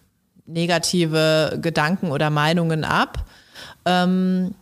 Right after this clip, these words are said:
und gleichzeitig halte ich die Fackel in der Hand, die, ah, ich müsste es jetzt echt noch mal, ähm, nachlesen, weil es eigentlich so wo-, wortwörtlich so schön klang, also die, ähm,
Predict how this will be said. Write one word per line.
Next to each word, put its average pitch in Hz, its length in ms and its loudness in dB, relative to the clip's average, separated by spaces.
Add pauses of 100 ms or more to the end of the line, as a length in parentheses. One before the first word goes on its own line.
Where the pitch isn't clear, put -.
(200)
und 196 180 -2
gleichzeitig 208 640 0
halte 190 300 2
ich - 180 -4
die 175 160 -2
Fackel 196 360 0
in 190 180 0
der 165 220 2
Hand, 185 600 0 (300)
die, 190 580 0 (600)
ah, 156 100 -8 (400)
ich - 320 -4 (480)
müsste 180 220 -2
es - 120 -6
jetzt - 200 -4
echt 185 160 -2
noch 180 140 0
mal, 170 400 0
ähm, 170 260 -2
nachlesen, 175 500 0
weil 170 160 0
es 170 160 -4
eigentlich 180 320 -2
so 175 180 -4
wo-, 165 120 -8
wortwörtlich 180 560 -4
so 170 100 -4
schön 196 300 -2
klang, 196 420 -2
also 175 240 0
die, 180 280 0
ähm, 175 360 -2